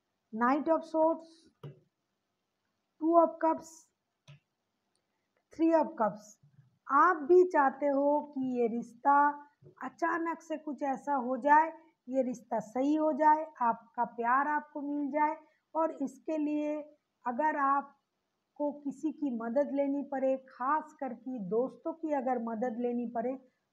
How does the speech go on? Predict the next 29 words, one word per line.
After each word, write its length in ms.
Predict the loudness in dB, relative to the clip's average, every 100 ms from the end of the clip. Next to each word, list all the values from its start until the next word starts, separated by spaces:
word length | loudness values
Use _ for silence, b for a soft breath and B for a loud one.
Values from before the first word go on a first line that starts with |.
| -2
तो 60 |
आप 220 | 0 0 -2
लेना 360 | -8 -6 -4 -2
भी 180 | -2
चाहते 360 | 0 -2 0 0
हो, 120 | 0 -2 B _ _
क्योंकि 360 | -4 0 2 2 2 4
आप 240 | 4 4
भी, 380 | 4 4 4 -2 -10 _ _ _
अ, 100 | -2
रिश्ता 420 | 0 -2 -2 -2 0
चाहते 400 | 2 0 0 -4
हो, 240 | -2 -4
परिवार 520 | -4 -6 0 0 0
चाहते 400 | -2 -2 -2 -2
हो, 200 | 0 0
उनके 320 | -2 -4 -6
साथ 200 | -4 -4 -4
रहना 300 | -4 -2 -4
चाहते 340 | -2 -4 -2 -4
हो, 80 | -4 b b _
क्योंकि 260 | -10 -4 -2
आपको 380 | 0 -2 -2 -2
लगता 440 | -2 -4 -2 0
है 540 | 0 -2 -4 -4 -6
ये 160 | -4 -6
जो 200 | -4 -6
इंसान 540 | -6 -10 -6 -6 -6
है, 280 | -6 -6 -6